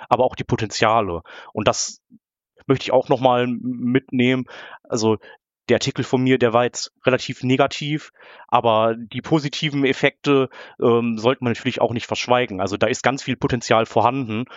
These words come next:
und wenn das nutzbar gemacht wird, dann kann das schon ein Gamechanger sein. Nur dafür müssen jetzt halt die Weichen gestellt werden und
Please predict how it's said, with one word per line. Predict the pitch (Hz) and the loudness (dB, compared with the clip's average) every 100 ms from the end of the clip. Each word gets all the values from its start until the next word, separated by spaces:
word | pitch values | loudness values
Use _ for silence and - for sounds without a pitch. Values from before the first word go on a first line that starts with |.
| - | -12
und | - 113 | -2 -2
wenn | 110 | 2
das | 113 - | 0 -2
nutzbar | - 123 - 127 120 | -6 -6 0 0 2
gemacht | 123 123 - 127 | 0 0 -2 -2
wird, | 127 123 - - - - _ | 0 0 -2 -18 -20 -20 _
dann | - 110 110 113 - | 0 0 -2 -4 -4
kann | - | -2
das | 135 | 0
schon | - 123 | 0 -2
ein | 110 | 0
Gamechanger | 127 139 - 104 90 90 | 0 0 0 -2 0 -2
sein. | 87 85 82 85 - _ _ - | -2 -4 -4 -6 -12 _ _ -10
Nur | 123 135 147 - _ | -2 2 2 0 _
dafür | - 117 135 | 0 0 0
müssen | 135 - | -2 0
jetzt | 120 - | -2 0
halt | 120 | -2
die | 113 | 2
Weichen | 117 - 117 | 0 0 -6
gestellt | - 120 113 - | -6 -2 -4 0
werden | 95 87 95 113 - - - | 0 2 0 -8 -14 -20 -8
und | 117 120 | -6 -6